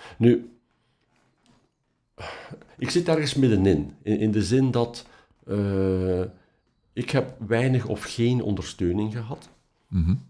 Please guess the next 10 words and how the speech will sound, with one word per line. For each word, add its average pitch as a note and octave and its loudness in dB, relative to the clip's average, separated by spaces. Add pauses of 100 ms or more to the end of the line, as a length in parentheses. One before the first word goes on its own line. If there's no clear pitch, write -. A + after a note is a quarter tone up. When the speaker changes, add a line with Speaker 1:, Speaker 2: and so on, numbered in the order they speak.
(160)
Speaker 1:
En F#2 -4 (140)
dus F2 -12
ik F2 -10
heb F2 -6
dingen G2 0
zelf F2+ -2
zitten B2+ -4
uitzoeken A#2+ -4
en G#2 -4
uitproberen. A#2 -4